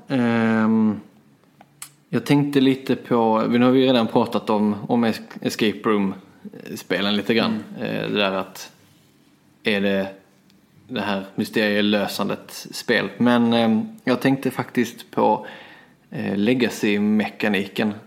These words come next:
Speaker 2: Mm.
Speaker 1: som, som koncept. Att
Speaker 2: Definitivt.
Speaker 1: när den, när den kom,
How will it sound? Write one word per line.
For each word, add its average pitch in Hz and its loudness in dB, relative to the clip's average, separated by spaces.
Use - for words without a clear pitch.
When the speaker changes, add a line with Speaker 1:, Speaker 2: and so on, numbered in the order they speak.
Speaker 2:
Mm. 139 0
Speaker 1:
som, 107 0
som 107 -2
koncept. - -4
Att - -12
Speaker 2:
Definitivt. 113 -4
Speaker 1:
när 110 4
den, 113 2
när 117 2
den 110 2
kom, 104 0